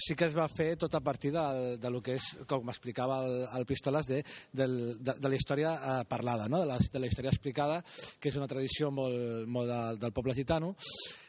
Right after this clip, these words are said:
eh, i a partir de les experiències viscudes, a partir dels records de les persones que,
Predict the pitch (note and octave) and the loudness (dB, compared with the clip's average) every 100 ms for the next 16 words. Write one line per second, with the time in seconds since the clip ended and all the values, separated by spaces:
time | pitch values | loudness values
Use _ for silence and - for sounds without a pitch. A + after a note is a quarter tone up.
0 | - - C#3+ C3 - D3+ C#3 C3 B2+ D3+ | -18 -4 0 0 0 0 2 0 0 0
1 | D3+ D3 C#3 C#3 - C#3 D3 C#3+ D3 D3+ | 2 0 0 -2 -2 0 0 0 -2 -2
2 | - - D#3 D3 D3 D3 C#3 B2 B2+ - | -2 2 2 2 0 0 -2 -4 -4 -2
3 | C#3 C#3+ C#3 C#3 C#3 C3 D3 C#3 C#3+ C3 | -2 0 0 0 -2 0 0 2 2 2
4 | C3+ C3+ - C3+ - C#3+ C3+ C#3 C3 - | 2 4 2 0 0 0 0 0 -2 -2
5 | C3+ | -2